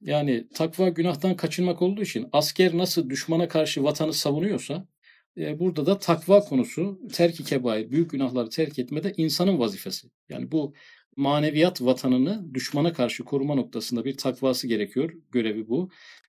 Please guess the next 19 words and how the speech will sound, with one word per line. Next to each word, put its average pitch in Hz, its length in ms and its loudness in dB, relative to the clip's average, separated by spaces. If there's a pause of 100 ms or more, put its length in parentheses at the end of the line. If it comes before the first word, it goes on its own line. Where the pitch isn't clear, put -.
(140)
Bir 190 80 0
de 202 140 10
bunun 190 160 6
cihadı 151 380 4
nedir? 185 400 2 (100)
İnsan 143 380 2
bir 131 180 0
askerse, 135 580 0 (480)
nefis 156 440 0
ve 151 60 6
şeytanla 170 520 2
uğraşması 156 680 2
insanın 165 500 -2
cihadıdır. 123 540 -2
Ama 170 180 4
çok 185 220 2
sahih 180 380 4
bir 135 160 2
rivayette 143 720 2